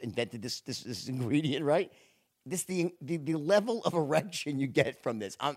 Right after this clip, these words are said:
I'm dead serious. It is like nothing you've ever seen before. This is not normal stuff. This is, like, studly, studly stuff, and you gotta try it.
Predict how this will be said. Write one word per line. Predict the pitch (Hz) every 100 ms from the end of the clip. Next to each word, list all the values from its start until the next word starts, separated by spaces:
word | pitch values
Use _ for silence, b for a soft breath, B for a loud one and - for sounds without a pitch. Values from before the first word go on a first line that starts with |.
| -
I'm | 170 135
dead | 156 127
serious. | 135 101 78 - b b b
It | 165 196 208
is | 196
like | 160 170 156 -
nothing | 135 170 170 - 185 185 139
you've | 143 120
ever | 139 135 135
seen | 120 - 123
before. | 107 92 113
This | 156
is | 190
not | 202 190 165
normal | 156 143 143
stuff. | - 107 - _ b b
This | 180 185 -
is, | 175 139
like, | 139 131
studly, | - - 156 127 143
studly | 123 135 120 101 101
stuff, | - 104 - -
and | 120
you | 120
gotta | 95 113 113
try | - 92 82
it. | 65